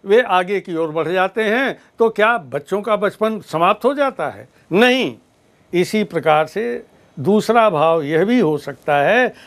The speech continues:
कि थोड़े से खिलौने के खो जाने से या टूट जाने से, नष्ट हो जाने से बचपन समाप्त नहीं हो जाता, वह अन्य वस्तुओं की ओर आकर्षित हो जाता है। कौन?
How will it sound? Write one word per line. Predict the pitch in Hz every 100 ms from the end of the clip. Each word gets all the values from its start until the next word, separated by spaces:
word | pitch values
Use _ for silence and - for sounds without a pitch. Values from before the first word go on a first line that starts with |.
| -
कि | 240
थोड़े | 233 208 233 254
से | 240 202 202
खिलौने | - 185 175 185 190
के | 190 175
खो | - 180
जाने | 165 160 190
से | 190 247 277 202 - -
या | 226 226
टूट | 226 240 269
जाने | 190 175 180 226
से, | 214 254 277 196 - -
नष्ट | 202 254 -
हो | 214 196
जाने | 180 180 214 233
से | - 285 240 - -
बचपन | 180 214 - 285
समाप्त | - 196 190 -
नहीं | 277 302
हो | 262 156
जाता, | 120 120 - - - - _ _ _ _ _ _ _ _ _ _
वह | 180 254 240 302 - _ _ -
अन्य | 240 302 302
वस्तुओं | 240 226 - 208 208 202
की | - 190
ओर | 196 214 247
आकर्षित | 185 185 180 175 160 - 226 143
हो | 170
जाता | 165 156 - 170
है। | 147 127 123 _ -
कौन? | 196 277 320